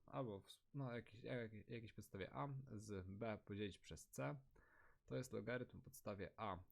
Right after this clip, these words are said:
z b minus logarytm o podstawie a z c. No dobra, e, czyli znowu ta, ten dół idzie jakby, wchodzi z minusem,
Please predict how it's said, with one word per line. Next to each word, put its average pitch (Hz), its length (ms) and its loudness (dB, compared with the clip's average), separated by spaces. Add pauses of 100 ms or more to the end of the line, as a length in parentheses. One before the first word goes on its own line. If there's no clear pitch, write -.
z 85 340 -2
b 135 320 2 (160)
minus 135 480 2
logarytm 113 540 -2 (380)
o - 60 -16
podstawie 101 600 -2
a 107 280 0
z 92 300 -2 (120)
c. - 240 -2 (880)
No 147 120 6
dobra, 101 380 4 (420)
e, 110 520 0 (120)
czyli 151 220 2
znowu 123 480 4
ta, 104 380 2 (320)
ten 101 260 0
dół 113 260 4
idzie 104 160 2
jakby, 95 400 2 (440)
wchodzi 104 280 0
z 98 60 -2
minusem, 90 420 0